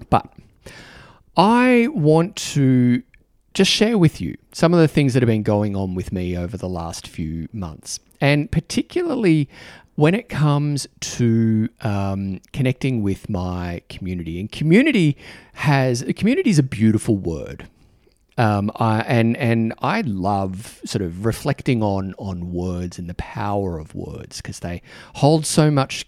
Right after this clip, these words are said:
um, uh, like, so, so many little insights into how we interact with each other, how we, like, uh, how we interact with ourselves, within ourselves, and how we interact with our communities.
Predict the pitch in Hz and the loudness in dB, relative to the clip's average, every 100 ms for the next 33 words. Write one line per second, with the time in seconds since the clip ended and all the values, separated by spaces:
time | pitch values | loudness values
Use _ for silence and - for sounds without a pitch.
0 | - - 107 101 98 95 90 _ - - | -8 -2 -2 -2 -4 -6 -10 _ -20 -20
1 | - - _ _ - 113 104 95 95 95 | -20 -20 _ _ 2 2 4 0 -2 -2
2 | 92 92 87 87 85 87 - 92 - - | -4 -4 -6 -6 -8 -10 -8 -8 -8 -8
3 | - 160 170 160 156 139 135 147 127 - | 0 2 4 2 2 0 0 0 0 0
4 | 92 - - - - - 107 104 - 107 | -4 -4 -10 -10 -4 0 0 0 -2 0
5 | 101 101 - - 120 110 110 107 101 101 | 2 0 -2 -4 -2 2 4 4 2 0
6 | 98 95 92 - - _ 175 165 143 135 | 0 -2 -6 -14 -20 _ 2 2 0 0
7 | - 107 - 78 - 175 151 104 101 90 | 0 -6 -6 -6 -2 0 2 0 0 -2
8 | 90 85 - - 85 - - 98 85 87 | -4 -6 -10 -10 -10 -12 -12 -10 -10 -12
9 | - 104 95 98 - 87 - 80 - 87 | -10 -6 -6 -6 -6 -10 -8 -12 -10 -10
10 | - 127 143 143 147 101 - 120 117 - | -2 2 2 2 -2 -4 0 0 0 -2
11 | 98 92 95 95 98 104 101 95 - 87 | -4 -4 -6 -8 -6 -6 -6 -8 -8 -10
12 | - 92 85 82 - 87 78 - | -10 -10 -10 -12 -12 -12 -12 -16